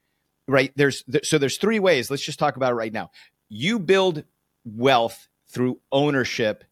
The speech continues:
in, you know, in, in either cash producing assets or in growth assets. That's it. That's really how you build wealth and scale, right? We all got this, or the people who read Robert Kiyosaki, Rich Dad, Poor Dad. You can get that we-, you can get those assets three ways.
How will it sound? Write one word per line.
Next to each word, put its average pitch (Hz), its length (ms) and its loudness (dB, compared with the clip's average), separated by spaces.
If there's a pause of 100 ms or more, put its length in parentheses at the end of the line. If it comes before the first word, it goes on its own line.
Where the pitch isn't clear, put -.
(160)
in, 110 260 -6 (400)
you 110 140 -2
know, 101 160 0
in, 101 100 -6
in 104 240 -4
either 104 220 -2
cash - 400 2 (180)
producing 135 460 -4
assets 123 500 -2 (100)
or 113 240 0
in 104 160 0
growth 98 280 -2
assets. - 460 -8 (460)
That's 127 360 2
it. 123 120 -4
That's 123 220 0
really 165 220 4
how 151 100 2
you 131 200 0
build 120 260 0
wealth 107 280 -2
and 107 140 -6
scale, 95 500 -6
right? 101 180 -4
We 104 120 2
all 113 140 4
got 107 260 0
this, 104 220 -2
or 101 240 -6
the - 80 -6
people 113 260 -2
who 107 60 0
read 101 200 2
Robert 98 300 -2
Kiyosaki, 98 540 -4
Rich 92 220 -6
Dad, 90 180 -4
Poor 90 160 -6
Dad. 80 220 -12 (580)
You 120 160 0
can 135 180 2
get 185 200 2
that 143 200 2
we-, 135 200 0
you 127 120 0
can 117 320 -2
get 165 220 -2
those 147 180 2
assets 120 380 -4
three 131 220 -2
ways. 131 400 0